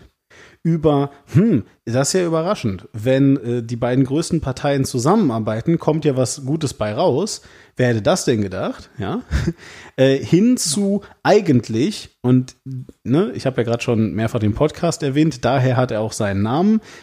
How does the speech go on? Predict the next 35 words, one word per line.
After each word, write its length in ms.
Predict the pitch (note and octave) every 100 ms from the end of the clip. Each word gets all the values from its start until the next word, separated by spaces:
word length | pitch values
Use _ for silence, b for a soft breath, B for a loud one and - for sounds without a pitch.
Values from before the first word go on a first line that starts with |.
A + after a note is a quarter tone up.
| B
weil 160 | A#2 A#2+
nämlich 280 | A2+ A2 -
Angela 280 | A#2+ A2
Merkel 280 | G#2 B2+ C3+
dieses 380 | A#2 A2 G#2+ G2+
Wort 400 | A2 C#3 D3+ -
dann 300 | A#2 A#2 G#2+
geprägt 560 | A#2 - B2+ E3+ - -
hat. 200 | F3+ -
Also 160 | G#2+
es 120 | G#2
gibt 180 | - B2
ja 60 | A2+
immer 240 | G2+ A2+
so 100 | G#2+
diesen 240 | G#2 G2+ G2+
Angela 260 | A#2 G#2+
Merkel-Sprech 800 | G2+ A#2+ - C#3 - - C3+ C#3
und 200 | G#2+ G2+ B B B -
bestimmte 580 | A#2+ - C#3+ D#3 B2
Worte, 300 | A2 B2 D3
die 100 | B2
sie 140 | A#2 C3
inflationär 640 | C#3+ C#3 B2 - A#2 A#2
benutzt, 400 | A2 D3 F3 - B B B -
weil 360 | C3+ G3 A3+ -
nämlich 300 | C#3 D3+ C#3+
dann 160 | B2+ -
eigentlich, 640 | F#3 A3+ G3 G3 - _ _
äh, 260 | B2+ C3 C3
den, 460 | B2 B2+ B2 A#2
äh, 300 | G#2+ A2+ A2+
den, 640 | A2 A#2 A2 A2 G#2+ G2+ G2
der, 220 | G2+ G2+
der, 340 | F#2+ D#2+ F#2